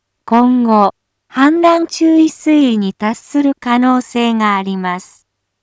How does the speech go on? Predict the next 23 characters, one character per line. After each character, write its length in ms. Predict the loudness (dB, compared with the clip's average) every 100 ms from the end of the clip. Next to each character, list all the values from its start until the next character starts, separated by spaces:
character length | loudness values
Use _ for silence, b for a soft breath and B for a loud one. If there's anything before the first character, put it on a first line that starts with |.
| _ _ _ _
避 200 | 0 2
難 260 | 4 2
準 340 | 2 4 4 2
備 140 | 0
が 160 | -2 -4
必 360 | -8 _ -2
要 240 | 0 2 2
に 180 | 2 0
な 180 | 0
る 140 | 0 -2
場 260 | -2 0
合 120 | 0 -2 -4
に 180 | -4
は、 240 | -2 -2 -4 _ _ _
改 540 | -2 0 0 0 0
め 160 | 0 -2
て、 320 | -6 -8 -8 -10 _ _ _
防 260 | 0 0 0
災 340 | 0 0 4
無 140 | 2 2
線 400 | -2 -2 -2 -4
に 140 | -6
て、 320 | _ -8 -8